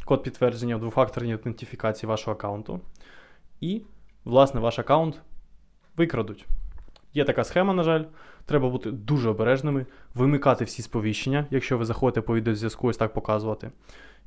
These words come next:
І тоді у вас не буде цієї проблеми, але, знову ж таки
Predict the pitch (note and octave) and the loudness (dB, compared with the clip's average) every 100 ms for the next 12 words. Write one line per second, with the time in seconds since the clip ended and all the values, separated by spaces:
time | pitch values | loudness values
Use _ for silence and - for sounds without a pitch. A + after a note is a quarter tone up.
0 | - - F#3+ G#3+ C3 C#3+ B2+ B2+ B2 A2 | -12 -4 -4 -2 0 2 2 2 0 0
1 | - G#2 G#2+ - F#3+ G#3 A3 - - - | -2 -6 -4 -2 0 -2 -6 -14 -20 -4
2 | - D#3 D#3 B2 A2 A2+ A2 | 4 6 6 2 0 -4 -6